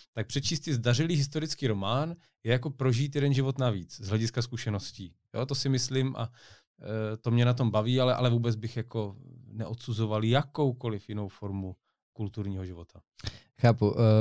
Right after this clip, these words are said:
Speaker 2: kdybych se zeptal na vaši guilty pleasure, co byste mi řekl?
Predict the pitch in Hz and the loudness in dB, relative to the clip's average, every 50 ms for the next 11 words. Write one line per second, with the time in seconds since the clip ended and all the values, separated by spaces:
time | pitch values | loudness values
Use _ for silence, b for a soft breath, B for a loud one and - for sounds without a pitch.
0 | 110 107 107 107 120 - - _ _ 107 110 104 107 113 123 123 - 143 127 123 | 6 6 4 2 0 -6 -10 _ _ 2 4 6 8 6 6 6 6 4 4 4
1 | 123 - 131 127 127 127 123 123 123 123 120 120 120 - 127 127 131 127 120 139 | 4 4 4 4 6 6 6 6 6 6 6 6 6 4 4 6 6 4 4 4
2 | 139 139 127 127 117 110 - - _ _ _ _ _ _ _ - 95 87 90 90 | 2 2 2 2 2 2 -2 -4 _ _ _ _ _ _ _ -8 -4 -4 -4 -4
3 | - 98 101 101 - 101 - - - | -4 -4 -4 -4 -4 -4 -8 -10 -18